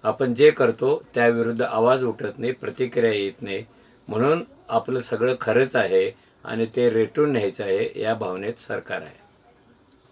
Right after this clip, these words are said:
आधुनिक इतिहास शिकवण्याच्या प्रयत्नामध्ये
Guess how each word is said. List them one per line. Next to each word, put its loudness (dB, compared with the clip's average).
आधुनिक 4
इतिहास 2
शिकवण्याच्या 0
प्रयत्नामध्ये 2